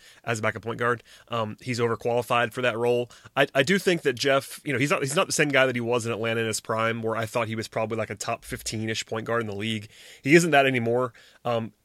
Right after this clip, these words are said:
if he's your starter, you're not thrilled with it. But even then, I think he's probably somewhere around the thirtieth best point guard in the league. It's not like he's a bad, bad, bad starter.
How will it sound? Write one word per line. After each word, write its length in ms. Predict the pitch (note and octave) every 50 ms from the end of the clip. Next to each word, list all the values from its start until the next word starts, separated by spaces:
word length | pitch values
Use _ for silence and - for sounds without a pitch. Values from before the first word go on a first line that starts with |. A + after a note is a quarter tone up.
| _ _ -
if 120 | D3 -
he's 160 | - G3 F3+
your 80 | F3+ E3+
starter, 420 | - - - C3+ C#3 C#3+ D#3 D#3
you're 160 | D3+ C#3 C#3 C3+
not 340 | B2+ B2+ B2 A#2+ - -
thrilled 380 | - - - B2+ A#2+ C3 D3+ E3
with 100 | F3+ E3+
it. 200 | G3+ G#3 F#3 -
But 140 | - C#3+ -
even 220 | E3 G#3 A3 F3
then, 220 | C#3+ D3+ D#3 C#3 B2
I 80 | B2
think 160 | B2 D3+ E3+
he's 180 | - - G#3 -
probably 440 | - - B2+ B2+ C#3+ C#3 C3+ C#3+ C#3
somewhere 300 | - - C3+ B2+ C3+ C3
around 280 | C3 C3 C3 C3+ C3
the 60 | B2 A2
thirtieth 420 | - - - - A#2 B2+ C3+ C3
best 160 | - C#3+ -
point 140 | - D3+ C#3
guard 100 | - D3+
in 60 | C#3+
the 80 | D3 D3
league. 260 | D3 D3 D3 C3+ - _ - - - -
It's 140 | C3 - F3+
not 100 | F#3+ F#3+
like 160 | E3 C#3+ -
he's 220 | - C#3 B2+ A#2+
a 220 | B2 A#2 A#2 A#2 G#2+
bad, 580 | G2 - A#2+ - B2 A2+ A2+ B2 C3 C3 A#2
bad, 240 | G#2 B2 A#2 A2+ G#2
bad 260 | G#2 A2+ A2 A#2+ B2
starter. 400 | - - B2 A#2 B2 C#3 D3+ D3+